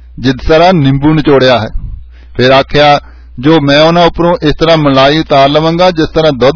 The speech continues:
ਤੋਂ ਉਤਾਰੀ ਦੀ ਹੈ।" ਗੁਰੂ ਮਹਾਰਾਜ ਸਬਰ ਸ਼ਕਤੀਮਾਨ ਸਨ, ਘੱਟ ਘੱਟ ਜਾਣਨ ਵਾਲੇ ਸਨ। ਜਦ ਮੀਆਂ ਮਿੱਠੇ ਨਾਲ ਗੱਲਬਾਤ ਹੋਈ, ਤਾਂ ਗੋਸ਼ ਨਬੀ ਜਾਂ ਰਸੂਲ ਦੀ ਲੋੜ ਉੱਪਰ ਚੱਲੀ।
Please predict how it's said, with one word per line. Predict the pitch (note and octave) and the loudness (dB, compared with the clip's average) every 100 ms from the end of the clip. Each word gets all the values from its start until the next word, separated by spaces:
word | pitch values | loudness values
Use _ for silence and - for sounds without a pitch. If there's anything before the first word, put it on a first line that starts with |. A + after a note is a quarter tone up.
| E3 | -2
ਤੋਂ | D3 C3 | -2 -2
ਉਤਾਰੀ | B2+ B2+ B2+ | 0 0 0
ਦੀ | B2 B2 | -2 -4
ਹੈ।" | G#3+ - - - - - - - - - - - B2 | -6 -12 -20 -20 -20 -20 -20 -20 -20 -20 -20 -12 -4
ਗੁਰੂ | D3 F#3 | 0 2
ਮਹਾਰਾਜ | F3 E3 E3 E3+ - | 2 2 4 2 2
ਸਬਰ | D3 D3+ D#3+ - - - - - | 0 2 0 -2 -18 -20 -20 -4
ਸ਼ਕਤੀਮਾਨ | C#3+ D3+ E3+ E3 E3 D#3+ D#3+ | -2 -2 -2 -2 0 -2 -2
ਸਨ, | D#3 D#3 D#3 | -4 -4 -4
ਘੱਟ | D3+ B2+ C#3+ D#3+ | -2 -2 0 -2
ਘੱਟ | C#3+ | 0
ਜਾਣਨ | C#3 C#3 D3 | 0 0 -2
ਵਾਲੇ | D3 D3 D3 | 0 2 0
ਸਨ। | D3 D3 - - - - | -2 -6 -6 -18 -20 -4
ਜਦ | C3+ D3 C3+ | 0 0 0
ਮੀਆਂ | C3+ D3+ D#3+ | 0 0 0
ਮਿੱਠੇ | D#3 - D#3 | -2 -4 -2
ਨਾਲ | D#3 C#3+ | -2 0
ਗੱਲਬਾਤ | C3 C#3 D3+ D3 | 0 0 0 0
ਹੋਈ, | B2+ C3+ D#3 - - - - D3+ | 0 0 -2 -6 -14 -20 -8 -2
ਤਾਂ | C#3+ | 0
ਗੋਸ਼ | B2+ D3 D#3 C#3+ | 2 0 0 -2
ਨਬੀ | C#3+ C#3 D#3 | -2 -2 -2
ਜਾਂ | D#3 D3 | 0 -2
ਰਸੂਲ | C3+ C#3 C#3+ | 0 -2 -2
ਦੀ | D3+ | -2
ਲੋੜ | C#3 C3 C3+ | 0 0 0
ਉੱਪਰ | C3 B2+ | -2 -4
ਚੱਲੀ। | - A#2 A#2+ - - - | -6 -8 -8 -10 -8 -8